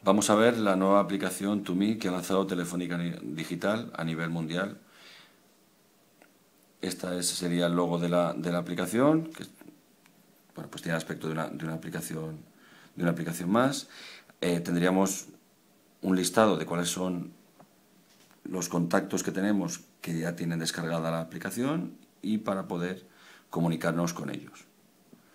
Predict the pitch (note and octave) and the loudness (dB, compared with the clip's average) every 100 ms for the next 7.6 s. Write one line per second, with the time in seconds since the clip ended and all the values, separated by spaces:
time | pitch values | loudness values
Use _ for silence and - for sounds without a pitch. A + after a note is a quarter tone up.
0 | - - _ - E2+ E2+ - E2 E2 D#2+ | -20 -20 _ -8 -4 -4 -2 0 0 2
1 | F2 E2+ - B2 B2+ C3 - F2 F2+ F#2+ | 0 0 0 2 4 2 -2 -6 -2 0
2 | F#2 G2 F#2+ F2+ G2+ G#2+ F#2+ E2 F2 E2+ | 0 -2 -4 -4 -2 0 -2 -2 -4 -2
3 | F2 - F2+ F2+ F#2+ - D2+ D2 - - | -4 -4 -2 -2 -2 -8 -10 -10 -12 -12
4 | E2 - - D2+ D#2+ E2+ D#2+ - C#2+ D2 | -10 -8 -8 -8 -8 -8 -8 -8 -10 -8
5 | D2+ - - - - - - - D2+ D#2 | -8 -8 -14 -18 -20 -20 -16 -8 -6 -4
6 | - A2+ A2+ A#2 B2 B2+ - _ _ _ | 2 2 4 2 2 0 -6 _ _ _
7 | _ _ _ E2 E2 | _ _ _ -6 -4